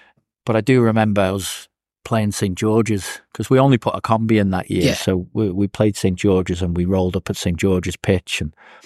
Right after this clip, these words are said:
Speaker 1: walked out. And this thing, when players had been injured, back they came. And
Speaker 2: Yeah.
Speaker 1: Sean Quay, Sam Cane,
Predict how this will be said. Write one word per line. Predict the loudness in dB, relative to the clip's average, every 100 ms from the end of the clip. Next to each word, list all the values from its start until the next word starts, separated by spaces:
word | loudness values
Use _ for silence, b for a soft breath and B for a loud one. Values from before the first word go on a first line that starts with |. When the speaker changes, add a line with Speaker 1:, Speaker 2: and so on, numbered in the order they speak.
| B B -2
Speaker 1:
walked | 2 2 2
out. | 0 2 0
And | -4 -10 _ _ _ _ _ _ _
this | -2 0 2
thing, | 0 2
when | -2 -4
players | 0 0 2
had | -2
been | -4 -4
injured, | -4 -2 -4 -6 -12 -14 -20 _ _ _ _ -10 -4
back | -4 -4
they | -4
came. | -4 -2 0 2 0
And | -4 -8
Speaker 2:
Yeah. | -12 _
Speaker 1:
Sean | 0 4 4 2
Quay, | 0 2 2 0 -4 _ _ _ _ _ _
Sam | -2 -2 -2
Cane, | -4 -2 -2 -2 -6